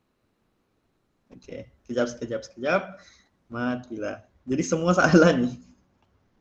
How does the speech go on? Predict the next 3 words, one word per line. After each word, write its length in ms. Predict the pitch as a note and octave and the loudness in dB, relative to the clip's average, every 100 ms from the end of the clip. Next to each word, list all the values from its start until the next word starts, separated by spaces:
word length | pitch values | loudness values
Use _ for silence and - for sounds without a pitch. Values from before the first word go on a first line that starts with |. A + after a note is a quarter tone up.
| _ _ - _ _ _ _ _ _ - | _ _ -20 _ _ _ _ _ _ -12
Okey. 1500 | E3 E3 E3+ F3 F#3+ F#3 D#3+ D3 C#3+ C#3+ C#3+ B2+ A#2+ A2 - - _ _ _ _ - - _ _ - | -10 -6 -4 -2 -2 -2 -4 -6 -8 -8 -10 -2 0 0 -6 -20 _ _ _ _ -20 -20 _ _ 2
Okey, 120 | A#2 | 2
jadi 200 | A2 C3+ | 4 4